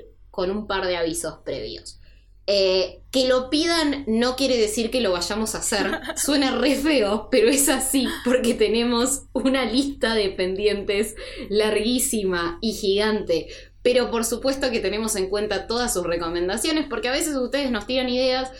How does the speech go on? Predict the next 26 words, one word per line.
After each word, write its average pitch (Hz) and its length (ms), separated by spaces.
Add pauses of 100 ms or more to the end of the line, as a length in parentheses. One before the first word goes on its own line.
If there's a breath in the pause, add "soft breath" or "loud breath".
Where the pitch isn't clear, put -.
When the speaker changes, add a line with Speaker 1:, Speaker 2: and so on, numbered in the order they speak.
(240 loud breath)
Speaker 1:
que 247 400 (360)
a 214 60
nosotros 240 420
se - 120
nos 208 140
habían 233 220
escapado 226 560
o 202 100
decíamos, 214 400
"No, 240 220
esto 233 180
lo 202 100
queríamos 208 320
hacer 208 240
para 196 200
más 208 240
adelante", 262 540
pero 254 280
quizás 262 440
ahora 247 320
es 202 160
un 226 140
buen 240 160
momento. 240 480 (360 loud breath)
Así - 220
que - 340